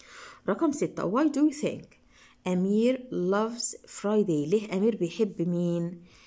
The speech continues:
أيام الجمعة. أمير بيحب أيام الجمعة ليه؟ تمام؟ لأن هو بيروح يساعد إيه؟ بابا، أو بيحب يساعد بابا. هنقول هنا طالما قال لي why يعني لماذا، الإجابة بتاعتي بتكون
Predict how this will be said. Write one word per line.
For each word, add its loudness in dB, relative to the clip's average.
أيام 2
الجمعة. -2
أمير 2
بيحب -2
أيام 2
الجمعة 0
ليه؟ -4
تمام؟ 0
لأن 4
هو 4
بيروح 2
يساعد -2
إيه؟ -2
بابا، 0
أو 0
بيحب -6
يساعد -2
بابا. 0
هنقول -2
هنا 0
طالما -2
قال -2
لي 0
why 0
يعني -6
لماذا، -2
الإجابة -2
بتاعتي -6
بتكون -4